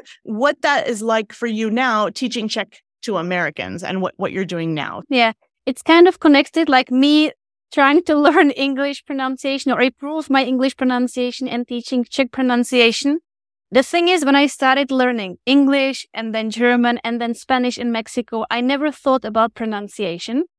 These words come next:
Speaker 2: I never learned it. Nobody ever told me, "Hey, Eliška, it's important. You should focus on it right from the beginning."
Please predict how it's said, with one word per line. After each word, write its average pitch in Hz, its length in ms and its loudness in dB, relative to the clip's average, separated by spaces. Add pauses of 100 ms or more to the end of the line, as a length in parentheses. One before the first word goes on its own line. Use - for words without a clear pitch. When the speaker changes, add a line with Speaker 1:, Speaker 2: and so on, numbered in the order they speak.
(640)
Speaker 2:
I 254 100 6
never 277 260 4
learned 240 420 4
it. 233 180 -4
Nobody 269 480 -2
ever 247 200 0
told 233 320 -2
me, 214 160 -8
"Hey, 302 180 2
Eliška, 269 500 -4
it's - 160 -6
important. 240 680 2
You 240 120 -4
should - 200 -8
focus 254 420 -2
on 254 60 0
it 247 180 -6
right 262 240 2
from 254 200 0
the 240 60 -4
beginning." 202 480 -6